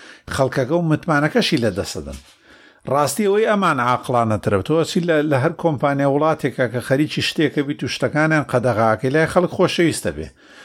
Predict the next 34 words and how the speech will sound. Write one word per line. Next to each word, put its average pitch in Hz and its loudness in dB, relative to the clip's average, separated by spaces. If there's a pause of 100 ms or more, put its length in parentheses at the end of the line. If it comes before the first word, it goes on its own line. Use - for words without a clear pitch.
(140)
بەڵام 147 2
وەکو 180 0
ئەمانی 170 2
لێ 180 0
بکەی، 151 -2 (160)
هیچ 160 -2
ئەپێکی 165 0
تیادا 160 0
نەمەزرێ، 131 0
بۆت 151 -2
نەبێ 156 2
پەیوەندی 147 0
بکەی 147 -2
بە 143 0
هیچ 135 -2
وایفایەکەوە. 135 0 (760)
ئێ، 120 2 (160)
بەرهەمەکەش 139 0
لە 147 2
بەرچاوەکەوێ، 127 0
هەرزان 143 0
هەرزانە 131 2
بێ، 139 0
بەرە 143 0
بەرە 147 0 (480)
لە 131 0
نووسینگە 139 0
و 123 -2
شوێنەکانیشان 139 0
نامێنێ، 123 -2
لە 135 0
کۆمپانیەکانی 139 0
تەلەفۆنیشان 139 0
نافرۆشرێ. 135 -2